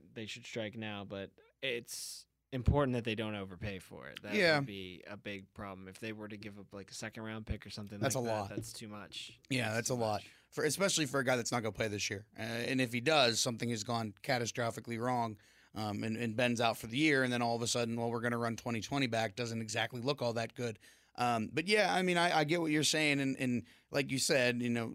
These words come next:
Speaker 2: I think the price is too high to pay either way. I mean, I would do it if it was brought up to me, but I do understand why this move probably won't take place, and it is the fact that, you know, uh,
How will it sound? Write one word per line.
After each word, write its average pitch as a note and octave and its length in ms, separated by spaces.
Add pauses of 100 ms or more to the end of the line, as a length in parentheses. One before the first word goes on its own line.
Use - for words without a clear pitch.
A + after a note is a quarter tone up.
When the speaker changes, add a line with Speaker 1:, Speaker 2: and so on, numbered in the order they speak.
(160)
Speaker 2:
I C3 80
think C3 220
the B2+ 80
price C#3 420
is A#2 100
too C#3 200
high C3 160
to B2 100
pay C3 220
either C3 360
way. C#3 340
I C3+ 40
mean, B2 200
I E3 200
would D3+ 240
do D#3 220
it F3+ 100
if C3 180
it C3 120
was B2 260 (320)
brought D3+ 240
up - 140
to - 100
me, E3 160
but D3 240
I C#3+ 80
do D#3 260
understand C3+ 760 (340)
why C#3+ 220
this B2+ 200
move C3 280
probably C3+ 520
won't B2 320
take B2 300
place, A#2+ 400
and A#2+ 100
it A#2+ 140
is A#2 160
the A2 100
fact A2+ 300
that, A#2+ 180 (240)
you D3 80
know, C3 220
uh, A2+ 320